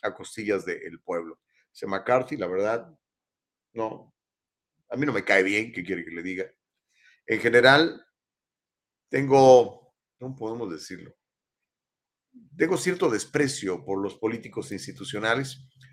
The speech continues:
esos que van a, a ganarse, a, a, que hacen su trabajo como una chamba, ¿verdad?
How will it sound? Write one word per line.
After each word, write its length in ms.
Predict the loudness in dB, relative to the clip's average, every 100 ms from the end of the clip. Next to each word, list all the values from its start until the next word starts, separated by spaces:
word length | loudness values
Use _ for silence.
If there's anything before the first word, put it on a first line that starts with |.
| _ _
esos 300 | -6 -6 -6
que 80 | 0
van 180 | 0 0
a, 180 | -4
a 180 | -6 -6
ganarse, 680 | -4 -2 -4 -2 -4 -4 -6
a, 260 | -10 -8 -10
a, 80 | -8
que 240 | -4 4
hacen 220 | 6 4
su 100 | -6
trabajo 340 | 0 0 0 -4
como 160 | -10
una 140 | -8 -8
chamba, 400 | -8 -10 -12 -14 _ _ _
¿verdad? 200 | -14